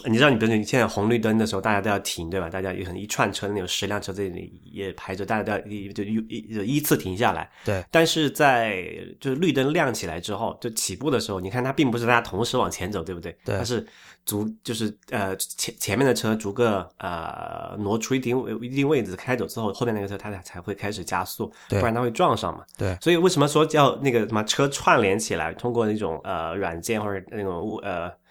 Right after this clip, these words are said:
Speaker 1: 技术的方式把它串联起来，它可以同步加速的话，这样可以，就会缓解这种交通的拥堵状况。因为很，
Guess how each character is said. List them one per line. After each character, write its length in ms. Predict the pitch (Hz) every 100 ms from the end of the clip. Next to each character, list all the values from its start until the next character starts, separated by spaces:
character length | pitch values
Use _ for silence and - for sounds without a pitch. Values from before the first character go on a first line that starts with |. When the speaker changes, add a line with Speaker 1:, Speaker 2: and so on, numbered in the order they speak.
| - - _
Speaker 1:
技 120 | -
术 120 | 139 120
的 80 |
方 120 | 104 113
式 80 |
把 120 | 110 90
它 80 |
串 180 | 95 131
联 100 | 104
起 120 | 107
来， 100 | 85 - - -
它 160 | 131
可 100 | 127
以 40 | 117
同 320 | - 92 101
步 160 | 147 123
加 200 | 113 113
速 140 | 131
的 100 | 107
话， 140 | 101
这 100 | 98
样 80 | 110
可 140 | 104 101
以， 240 | 95 80 - _ - _
就 160 | 117
会 240 | 110 110 110
缓 300 | - 104 95
解 180 | 107 80
这 100 | 90
种 160 | 82
交 160 | 85 98
通 100 | 104
的 80 | 95
拥 160 | 107
堵 80 | 107
状 200 | 92 95
况。 120 | 92
因 80 | 107
为 60 |
很， 100 | 120